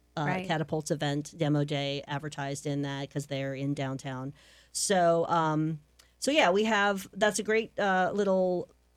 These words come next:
Speaker 1: piece of information. If you'd like to get that in your inbox, you can just go to our website at downtown L K L D dot com and just hit the connect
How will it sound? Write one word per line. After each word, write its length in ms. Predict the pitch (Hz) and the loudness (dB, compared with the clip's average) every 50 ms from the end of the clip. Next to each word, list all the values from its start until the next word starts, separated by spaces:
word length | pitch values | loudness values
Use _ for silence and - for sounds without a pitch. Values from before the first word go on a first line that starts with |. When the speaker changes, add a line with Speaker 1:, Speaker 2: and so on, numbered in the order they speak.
| _ _ _ | _ _ _
Speaker 1:
piece 240 | - 247 226 - 214 | -4 -4 -4 -2 -2
of 60 | 202 | -2
information. 680 | 202 196 190 190 180 180 196 233 - - - 269 254 | -2 0 0 0 0 0 0 0 0 0 0 0 0
If 100 | 208 - | 0 -2
you'd 180 | 185 175 165 170 | -4 -4 -4 -2
like 220 | 165 165 180 - | -2 -2 -2 -2
to 80 | - 180 | -4 -4
get 200 | - 180 170 - | -4 -4 -2 0
that 140 | 185 175 | 0 0
in 140 | 170 170 170 | 2 2 2
your 140 | 160 160 156 | 2 0 -2
inbox, 540 | - 175 185 196 185 190 190 202 - - - | 0 0 0 2 2 2 0 -2 -4 -6 -8
you 80 | 170 | -4
can 120 | 147 - 156 | -2 0 0
just 180 | 156 151 151 | 0 -2 -2
go 120 | - 165 156 | -2 -2 0
to 80 | 156 | 0
our 100 | 151 143 | 0 0
website 460 | 139 143 151 151 151 - 165 151 151 143 | 0 -2 -2 -2 -2 -2 -2 -2 -2 -2
at 60 | 120 - | -4 -2
downtown 540 | 147 139 143 143 147 - 156 143 139 143 131 | -2 0 0 0 0 0 -2 -2 -2 -2 -2
L 200 | - 151 160 175 | -2 -2 -2 -2
K 260 | 175 - 185 165 160 | -2 -2 -2 -2 -2
L 220 | 135 160 160 151 147 | -2 -2 -2 -2 -2
D 200 | 147 156 147 151 | -2 -4 -4 -2
dot 200 | 151 143 131 - | -2 -4 -6 -6
com 340 | - - 180 190 208 214 190 | -4 -2 0 0 2 2 2
and 100 | 160 147 | 2 0
just 180 | 156 147 - | -2 -4 -4
hit 180 | - 175 - - | -4 -6 -4 -6
the 80 | - | -8
connect 580 | 147 - - 147 147 156 165 165 - _ - - | -8 -4 -2 0 0 0 0 -4 -6 _ -18 -18